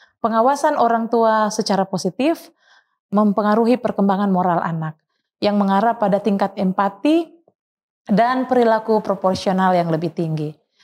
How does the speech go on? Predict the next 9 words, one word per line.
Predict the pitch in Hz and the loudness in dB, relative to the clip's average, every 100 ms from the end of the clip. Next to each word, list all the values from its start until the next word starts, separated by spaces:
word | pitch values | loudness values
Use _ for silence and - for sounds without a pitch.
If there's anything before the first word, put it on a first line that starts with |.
| _ | _
Sedangkan | - 190 185 190 220 240 | -4 0 0 0 -2 -2
ada | 220 196 | -2 0
juga | 190 202 208 | 0 0 0
penelitian | 196 185 185 202 220 226 220 | 0 -2 -2 0 0 0 -2
yang | 190 180 175 | -2 -2 -2
dilakukan | 175 190 185 202 202 185 180 | 0 0 -2 -2 -2 -2 -6
di | - 190 185 | -4 -2 0
University | 180 185 - 202 - 185 180 | -2 -4 -4 -6 -6 -6 -4
of | - 180 170 | -2 -2 -4